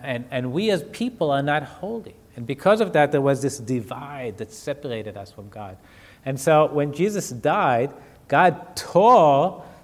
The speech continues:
this veil in two to show that the barrier was removed. Now we had access to God. We could have a relationship with God. Uh, in Hebrews, it says it like this, Hebrews ten nineteen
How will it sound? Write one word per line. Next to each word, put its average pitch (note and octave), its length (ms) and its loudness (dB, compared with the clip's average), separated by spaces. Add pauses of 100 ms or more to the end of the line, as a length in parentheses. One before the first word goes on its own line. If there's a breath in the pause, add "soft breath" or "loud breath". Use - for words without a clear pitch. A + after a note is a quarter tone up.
this C3 200 -6
veil E3 480 0
in C#3 240 -4
two D#3+ 720 -2 (440 loud breath)
to D3+ 140 -6
show F3+ 480 2
that C#3+ 260 0
the C#3 100 0
barrier B2 600 -2
was C3+ 280 -6
removed. D3+ 520 -12 (140)
Now C#3+ 800 0
we C3+ 160 -4
had B2 280 -2 (160)
access C3+ 580 -10
to - 160 -18
God. C#3 380 -20 (160)
We A#2+ 100 -10
could A#2 160 -8
have C3 220 -6
a A#2+ 40 -6
relationship A#2 840 -8 (460 soft breath)
with A2 220 -10
God. B2+ 420 -10 (540 soft breath)
Uh, A#2+ 200 -2
in C3 140 -2
Hebrews, F3 540 2
it D3+ 140 -4
says E3+ 240 2
it E3 140 0
like A#2 260 2
this, D#3+ 360 2
Hebrews D3 440 -4
ten C#3 440 -6
nineteen B2 640 -6